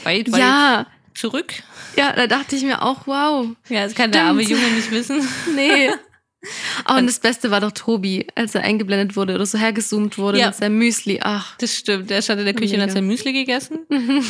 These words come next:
Speaker 1: Hat's aber, glaub ich, auch ein bisschen genossen, die Show. Ich meine, eben, da war jetzt auch keine überrascht, dass sowas kommt. Und ich muss sagen, dann zum Schluss, bevor Paulina dann die Date Cabana verlässt,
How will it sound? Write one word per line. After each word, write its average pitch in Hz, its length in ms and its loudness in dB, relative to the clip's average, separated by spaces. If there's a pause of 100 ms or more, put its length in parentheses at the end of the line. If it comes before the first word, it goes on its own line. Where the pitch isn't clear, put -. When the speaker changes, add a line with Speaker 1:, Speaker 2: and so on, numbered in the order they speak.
(120)
Speaker 1:
Hat's 220 180 -6
aber, 196 140 -2
glaub 202 140 -2
ich, 202 100 -4
auch 202 100 -2
ein 214 80 -4
bisschen 220 220 -4
genossen, 208 400 -4
die 254 140 -6
Show. 247 480 -4
Ich 233 120 -8
meine, 185 220 -2
eben, 185 160 -4
da 170 120 0
war 170 80 0
jetzt 170 120 -6
auch 190 60 -10
keine 196 180 -4
überrascht, 180 400 -6
dass 226 140 -8
sowas 220 260 -6
kommt. 247 320 -6 (480)
Und 330 400 0
ich 247 140 -4
muss 262 240 -2
sagen, 240 340 2
dann 220 140 -2
zum 208 140 -4
Schluss, 269 420 -4
bevor 262 360 -4
Paulina 233 520 -2
dann 202 180 -2
die 196 80 -8
Date 185 200 -4
Cabana 185 340 -4
verlässt, 185 380 -6